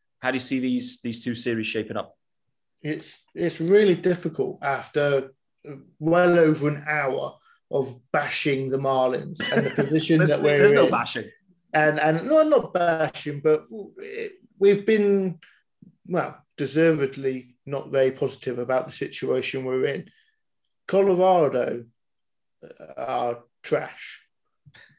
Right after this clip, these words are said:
Speaker 2: They're not a good old, they're, they're one of the teams that I was looking at earlier because they've got a worse record than the Marlins.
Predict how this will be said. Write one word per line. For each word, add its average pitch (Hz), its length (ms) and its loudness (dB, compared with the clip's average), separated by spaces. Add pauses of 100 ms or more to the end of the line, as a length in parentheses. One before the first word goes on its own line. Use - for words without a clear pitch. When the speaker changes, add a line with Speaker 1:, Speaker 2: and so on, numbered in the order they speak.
Speaker 2:
They're 156 160 4
not 170 200 0
a 139 60 -4
good 151 160 0
old, 139 300 -2
they're, 180 180 4
they're 160 220 0
one 175 200 -2
of 165 60 -6
the 156 80 -8
teams 160 260 -8
that 160 100 -8
I 151 40 -4
was 139 180 -6
looking 156 300 -4
at 135 160 -10
earlier 143 380 -4
because - 300 -10
they've 135 160 -8
got 160 200 0
a 135 40 -6
worse 139 340 -4
record 131 320 -6
than 131 120 -8
the 131 60 -12
Marlins. 131 560 -4